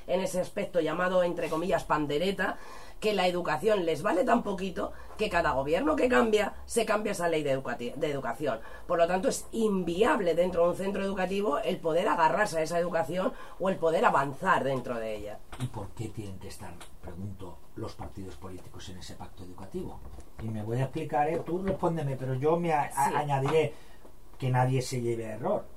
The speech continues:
Speaker 2: No
Speaker 1: Hmm.
Speaker 2: estoy diciendo que no participen en el proceso educativo, pero en el pacto educativo, ¿por qué tienen que estar los partidos políticos? Ojo, o los sindicatos, ¿por qué
Speaker 1: Exacto.
Speaker 2: tienen que estar?
Speaker 1: Hmm.
Speaker 2: ¿No sería mejor que igual que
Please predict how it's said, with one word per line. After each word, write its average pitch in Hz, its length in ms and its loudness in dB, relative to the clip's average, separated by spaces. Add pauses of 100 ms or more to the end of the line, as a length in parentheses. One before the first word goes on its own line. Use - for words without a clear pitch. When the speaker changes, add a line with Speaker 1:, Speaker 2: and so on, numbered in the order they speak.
Speaker 2:
No 113 80 0
Speaker 1:
Hmm. 139 60 0
Speaker 2:
estoy - 220 -4
diciendo 226 600 0 (100)
que 160 120 -6
no 180 160 -2
participen 208 600 -2
en 175 120 -2
el 175 100 -2
proceso 165 400 -4
educativo, 107 580 -6 (420)
pero 127 160 0
en 117 100 -2
el 117 100 -6
pacto - 280 -6
educativo, 131 460 -4 (180)
¿por 107 140 -8
qué - 120 -12
tienen - 200 -12
que - 80 -12
estar - 200 -10
los - 100 -10
partidos - 260 -6
políticos? 196 340 -2 (240)
Ojo, - 320 2 (360)
o 160 100 2
los 151 180 4
sindicatos, 139 600 -2
¿por - 600 -6
qué 143 80 2
Speaker 1:
Exacto. 131 40 2
Speaker 2:
tienen 127 280 2
que 139 100 -6
estar? 254 440 2
Speaker 1:
Hmm. 220 80 -4 (360)
Speaker 2:
¿No 143 140 2
sería 233 280 6
mejor 143 460 2 (420)
que 123 60 -6
igual 123 320 0
que 123 260 -2